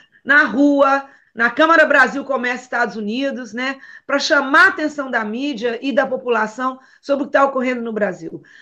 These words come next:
Mais recentemente, com o maior ama-, amadurecimento do grupo, né, Wesley, a gente também agora,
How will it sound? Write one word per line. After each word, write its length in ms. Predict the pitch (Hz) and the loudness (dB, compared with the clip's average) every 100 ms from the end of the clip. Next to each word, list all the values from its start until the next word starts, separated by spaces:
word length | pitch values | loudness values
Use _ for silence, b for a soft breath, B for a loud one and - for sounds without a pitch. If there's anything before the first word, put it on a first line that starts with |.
| b - | b -2
Mais 360 | 269 359 403 | 2 2 2
recentemente, 800 | 359 - 311 302 262 269 320 311 | -4 -4 -6 -6 -6 -4 -4 -6
com 120 | - | -8
o 80 | 269 | -4
maior 280 | 262 247 262 | -2 0 0
ama-, 220 | 262 - | -2 -2
amadurecimento 800 | - 254 262 226 247 247 240 247 233 | 0 2 0 0 -2 -2 -6 -8 -6
do 120 | 208 | -6
grupo, 400 | 190 311 339 269 | 0 0 0 0
né, 120 | 285 | 2
Wesley, 460 | 277 220 190 202 - B B | 4 2 2 -4 -8 B B
a 140 | - 254 | -2 0
gente 220 | 277 294 | 0 -2
também 240 | 277 277 | -4 0
agora, 540 | 277 226 254 269 285 | 0 2 4 4 2